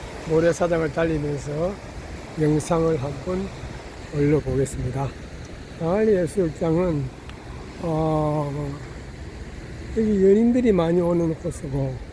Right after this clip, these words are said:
어, 해수욕장으로서는 그렇게 많이 찾는 곳이 아니고 젊은 층들이, 어,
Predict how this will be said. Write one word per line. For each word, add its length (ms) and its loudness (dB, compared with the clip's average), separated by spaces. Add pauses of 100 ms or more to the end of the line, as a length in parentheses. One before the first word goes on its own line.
(1400)
어, 600 0 (1600)
해수욕장으로서는 1400 2 (1120)
그렇게 300 2
많이 840 0 (560)
찾는 380 0
곳이 220 2
아니고 460 2 (760)
젊은 480 4
층들이, 480 0 (1400)
어, 720 0